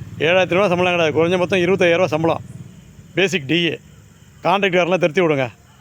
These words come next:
கான்ட்ராக்ட்லாம் ஃபுல்லாக, கான்ட்ராக்ட் யாரும் கான்ட்ராக்ட் கிடையாது, கவர்மெண்ட்டே நடத்தும் அப்படின்னு யார் செய்கிறாங்களோ அவங்க தாங்க உண்மையிலேயே அரசியல்வாதி, ஆள தெரிஞ்சவங்க, மக்களுக்கோசம்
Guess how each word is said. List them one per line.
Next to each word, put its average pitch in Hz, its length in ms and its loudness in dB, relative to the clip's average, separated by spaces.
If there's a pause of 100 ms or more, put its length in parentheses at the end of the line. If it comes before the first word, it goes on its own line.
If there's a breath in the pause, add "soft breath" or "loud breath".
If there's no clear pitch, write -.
(440)
கான்ட்ராக்ட்லாம் 180 440 -2
ஃபுல்லாக, 185 240 -2
கான்ட்ராக்ட் 175 240 2
யாரும் 165 160 0
கான்ட்ராக்ட் 165 260 0
கிடையாது, 135 200 0
கவர்மெண்ட்டே 165 340 2
நடத்தும் 135 260 -4 (640 soft breath)
அப்படின்னு 170 540 0 (800)
யார் 190 360 0
செய்கிறாங்களோ 170 420 2 (1080)
அவங்க 135 320 -2
தாங்க 160 200 0
உண்மையிலேயே 160 640 0 (1500)
அரசியல்வாதி, 151 680 0 (680)
ஆள 151 240 0
தெரிஞ்சவங்க, 143 600 -2
மக்களுக்கோசம் 156 840 -2